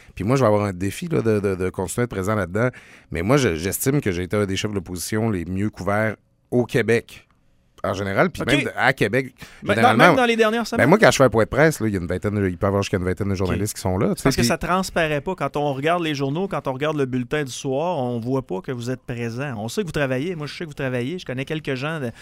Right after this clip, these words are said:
Speaker 2: dans votre entourage, puis on sait que vous êtes un travaillant. Mais au niveau de la, de, du, du poids média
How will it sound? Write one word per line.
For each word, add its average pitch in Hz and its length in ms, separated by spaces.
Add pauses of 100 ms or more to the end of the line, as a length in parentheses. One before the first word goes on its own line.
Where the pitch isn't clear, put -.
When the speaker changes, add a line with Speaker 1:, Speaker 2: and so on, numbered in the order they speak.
(140)
Speaker 2:
dans 120 140
votre 127 180
entourage, 127 600
puis 151 340
on 123 160
sait 185 140
que 156 40
vous 135 60
êtes 127 100
un 120 120
travaillant. 113 440 (300)
Mais 123 80
au 127 80
niveau 139 260
de 175 100 (160)
la, 127 240
de, 117 160
du, 117 600
du 110 140
poids 175 320
média 156 600